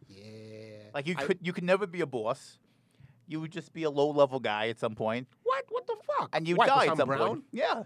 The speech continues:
Speaker 2: that's the way it runs.
Speaker 1: What the fuck?
Speaker 2: Italians, at the end of the day, only trust Italians.
Speaker 1: <laughs>
Speaker 2: And you'd be dead.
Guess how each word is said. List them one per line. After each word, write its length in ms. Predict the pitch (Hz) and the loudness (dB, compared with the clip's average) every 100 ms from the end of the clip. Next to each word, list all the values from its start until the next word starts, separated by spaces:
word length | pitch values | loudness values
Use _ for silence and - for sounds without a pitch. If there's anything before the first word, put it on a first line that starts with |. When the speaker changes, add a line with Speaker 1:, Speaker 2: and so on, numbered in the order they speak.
| - | -4
Speaker 2:
that's 160 | 160 - | -4 2
the 100 | 214 | 2
way 160 | 185 - | 2 4
it 160 | 214 202 | 4 4
runs. 220 | 262 330 | 0 0
Speaker 1:
What 260 | 233 370 | -2 -4
the 100 | 415 381 | -4 -8
fuck? 500 | - 523 - - - _ _ _ - | -2 0 -2 -6 -18 _ _ _ -2
Speaker 2:
Italians, 840 | 143 - 160 214 220 214 196 175 - _ _ - | -2 0 0 0 -4 -8 -10 -14 -20 _ _ -6
at 120 | 156 | -6
the 100 | 160 | -4
end 100 | 170 | -8
of 60 | 190 | -8
the 60 | |
day, 460 | 160 156 151 147 143 _ _ _ _ _ _ _ | -2 4 4 2 -4 _ _ _ _ _ _ _
only 300 | - 151 156 | -4 -2 0
trust 340 | 151 151 135 - | 4 6 6 4
Italians. 560 | - 123 107 92 95 - _ _ _ _ | 2 2 2 -2 -16 -20 _ _ _ _
Speaker 1:
<laughs> 80 | - - - - - - - - - - 539 508 - 494 - - - - - - - - - - - - - | -6 -6 -12 -20 -20 -20 -20 -20 -20 -10 -4 -4 -4 -8 -8 -12 -14 -16 -16 -16 -16 -16 -14 -14 -14 -14 -12
Speaker 2:
And 140 | 139 | -6
you'd 120 | 135 135 | -6 -4
be 100 | 143 | 0
dead. 400 | 196 139 196 | 2 2 -2